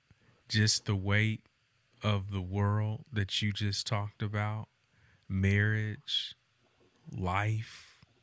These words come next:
work, family, um, dramas that come up in all of that. Um,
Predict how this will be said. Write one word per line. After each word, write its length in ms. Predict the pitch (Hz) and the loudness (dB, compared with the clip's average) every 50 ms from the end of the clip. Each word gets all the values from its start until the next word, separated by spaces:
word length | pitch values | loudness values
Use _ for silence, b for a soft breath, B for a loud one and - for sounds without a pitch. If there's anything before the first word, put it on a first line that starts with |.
| _ _ | _ _
work, 680 | - 92 85 87 95 104 107 107 113 - - _ - - - _ _ _ _ b b b b b b b b - | -10 -4 0 4 4 4 4 4 2 -2 -8 _ -20 -20 -20 _ _ _ _ b b b b b b b b -20
family, 920 | - - - 104 104 110 110 110 107 110 110 110 110 110 113 117 120 120 - _ _ _ b b b b b b b b b b - | -8 0 4 4 6 6 6 4 2 0 -2 -2 -2 -2 -4 -4 -6 -8 -12 _ _ _ b b b b b b b b b b -2
um, 540 | 101 104 101 95 92 92 90 90 87 87 92 98 | 0 2 2 2 2 0 -2 -4 -4 -6 -8 -4
dramas 760 | - - 104 101 101 104 107 107 110 110 110 107 107 107 - | 0 4 4 6 6 4 4 2 2 0 0 0 -2 -4 -4
that 260 | - 104 98 - - | -2 -2 -2 -2 -4
come 320 | - - 120 113 110 104 107 | -2 0 2 2 2 0 -2
up 260 | 107 107 107 107 - - | -2 -4 -4 -8 -10 -6
in 180 | 90 98 104 104 | -2 -2 0 0
all 280 | 101 101 104 110 110 110 | 0 0 -2 -2 -2 -2
of 120 | 107 107 | -4 -4
that. 340 | 107 110 110 113 117 127 - - _ _ _ _ _ _ _ _ _ - | -4 -4 -4 -4 -6 -8 -10 -14 _ _ _ _ _ _ _ _ _ -4
Um, 640 | - 101 104 101 98 95 92 92 92 90 92 98 | -2 0 2 2 2 2 0 0 -2 -2 -4 -8